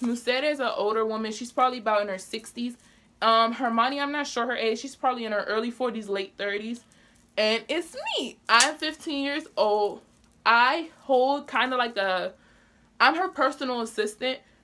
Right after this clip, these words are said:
I do the money at the salon. I run... I, you know,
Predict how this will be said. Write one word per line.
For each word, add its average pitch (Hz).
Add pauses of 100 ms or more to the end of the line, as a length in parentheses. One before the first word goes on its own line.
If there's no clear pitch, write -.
(140)
I 226
do 220
the 185
money 269
at 277
the 269
salon. 254 (360)
I 214
run... 208
I, 208 (180)
you 240
know, 190